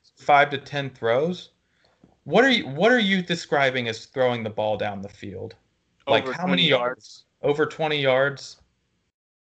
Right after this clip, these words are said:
Speaker 1: Okay. Well, he did that multiple times. I, I, like I s-, like I said, I can make a five to ten mi-,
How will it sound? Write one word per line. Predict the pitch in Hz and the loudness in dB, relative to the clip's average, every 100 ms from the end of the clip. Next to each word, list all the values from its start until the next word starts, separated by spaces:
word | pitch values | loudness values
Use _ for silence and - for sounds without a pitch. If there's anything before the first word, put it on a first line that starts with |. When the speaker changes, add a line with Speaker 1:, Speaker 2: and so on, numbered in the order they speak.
| _ - | _ -4
Speaker 1:
Okay. | 127 - 110 101 - _ _ - | -4 0 0 -2 -6 _ _ -10
Well, | 120 | -6
he | 160 | -4
did | 165 165 160 | -2 -2 2
that | 143 120 | 2 2
multiple | 117 110 107 | -4 -6 -10
times. | 95 87 82 90 - _ _ _ _ _ - - | -10 -14 -16 -18 -20 _ _ _ _ _ -16 0
I, | 127 151 | 2 4
I, | 127 135 - - | 4 2 0 -2
like | 139 143 | 0 0
I | |
s-, | 139 - | -4 -8
like | 127 143 139 | -2 0 0
I | |
said, | 123 110 104 | -2 -4 -4
I | 117 | -2
can | 135 165 | -4 -6
make | 143 135 - | -8 -8 -8
a | 110 | -8
five | 104 - 120 151 | -8 -2 0 0
to | 160 | -2
ten | 160 160 | -12 -12
mi-, | 151 | -12